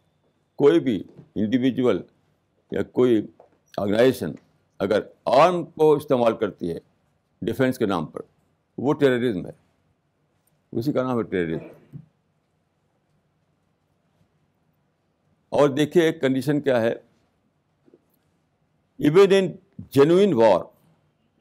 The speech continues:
even in a defensive war, you cannot kill non-combatant,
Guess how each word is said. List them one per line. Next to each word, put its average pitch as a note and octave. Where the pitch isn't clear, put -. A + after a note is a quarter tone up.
even D3
in B2
a -
defensive C#3+
war, F2+
you F#3
cannot F3
kill F#3
non-combatant, G2+